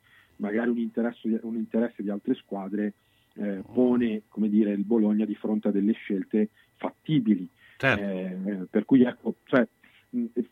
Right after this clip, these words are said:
Speaker 1: forse bisogna ragionare di più sull'aspetto del centrocampo, che è un, secondo me, il,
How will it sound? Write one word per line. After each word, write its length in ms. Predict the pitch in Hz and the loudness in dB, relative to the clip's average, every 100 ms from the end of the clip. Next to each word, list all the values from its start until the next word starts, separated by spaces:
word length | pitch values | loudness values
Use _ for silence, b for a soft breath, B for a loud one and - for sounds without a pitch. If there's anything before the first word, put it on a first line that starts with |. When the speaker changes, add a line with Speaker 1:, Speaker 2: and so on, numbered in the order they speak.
| - 127 | -8 2
Speaker 1:
forse 280 | 151 160 160 | 4 6 6
bisogna 320 | 147 143 131 | 6 8 8
ragionare 500 | 135 123 135 139 135 | 6 4 2 2 -2
di 120 | 127 - | -4 -6
più 200 | 143 135 | -6 -4
sull'aspetto 580 | 139 123 - 131 - | -4 -4 -4 -8 -4
del 140 | 123 120 | -4 -4
centrocampo, 880 | 127 123 143 139 123 123 120 135 120 | -6 -6 -4 -4 -6 -8 -6 -6 -4
che 120 | 113 | -6
è 80 | 117 | -6
un, 400 | 123 110 110 101 b b | -6 -6 -6 -10 b b
secondo 400 | - - 123 123 | -14 -4 0 2
me, 280 | 120 117 120 110 | 2 2 0 -2
il, 680 | 104 107 98 95 92 92 | -2 -2 -2 -4 -8 -12